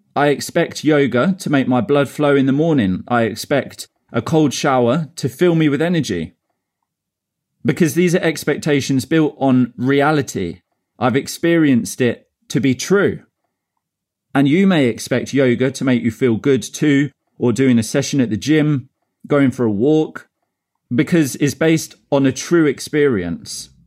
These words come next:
You've already observed it happening. The more you pin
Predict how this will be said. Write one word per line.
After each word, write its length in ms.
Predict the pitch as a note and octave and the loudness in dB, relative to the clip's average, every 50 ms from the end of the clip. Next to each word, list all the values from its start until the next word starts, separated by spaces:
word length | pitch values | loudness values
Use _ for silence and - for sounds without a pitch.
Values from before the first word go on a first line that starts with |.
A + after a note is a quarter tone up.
| _ _ _ | _ _ _
You've 300 | - A#2+ C3+ C3 - - | 0 2 2 2 0 0
already 420 | - D#3 D#3 D#3+ D#3+ D3+ B2+ C#3 | 0 2 2 2 2 2 2 0
observed 460 | C3 A2 G2 - C#3+ C#3 C3+ B2+ - - | 0 0 0 -2 0 0 0 0 0 -4
it 80 | A#2+ | -4
happening. 560 | A#2 C#3+ F3+ F3+ - B2+ A#2+ F2+ - - - _ _ _ _ _ _ _ _ _ _ _ _ _ _ _ _ _ _ _ _ _ _ _ _ _ _ _ _ _ _ _ _ _ _ _ _ _ _ _ _ _ _ _ _ _ _ _ _ _ _ _ _ _ | -2 -4 -4 -2 -2 -2 -2 -2 -2 -6 -12 _ _ _ _ _ _ _ _ _ _ _ _ _ _ _ _ _ _ _ _ _ _ _ _ _ _ _ _ _ _ _ _ _ _ _ _ _ _ _ _ _ _ _ _ _ _ _ _ _ _ _ _ _
The 140 | - A#2+ C#3 | -2 0 0
more 320 | C#3+ D3+ D#3+ F3+ F#3 F#3+ | 2 4 4 4 4 4
you 160 | F#3 F#3 F#3 - | 4 2 0 -2
pin 540 | - D3+ D#3+ D#3 C#3+ C#3 C3+ B2+ A#2+ - | 0 0 0 2 2 2 2 2 0 -2